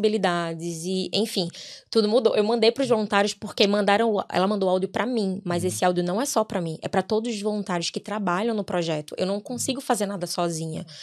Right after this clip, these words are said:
Speaker 2: Entendi.
Speaker 1: É, a co-, a, a, a, a plataforma da comunidade, ela é uma plataforma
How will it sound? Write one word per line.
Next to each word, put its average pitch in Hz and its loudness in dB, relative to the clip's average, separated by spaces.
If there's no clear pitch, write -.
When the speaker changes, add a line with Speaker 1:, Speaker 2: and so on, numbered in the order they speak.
Speaker 2:
Entendi. 110 -6
Speaker 1:
É, 175 4
a - 4
co-, - -2
a, - 0
a, - -4
a, - -8
a - -4
plataforma 240 2
da 247 -2
comunidade, 185 0
ela 190 2
é - -2
uma 185 -2
plataforma 196 -2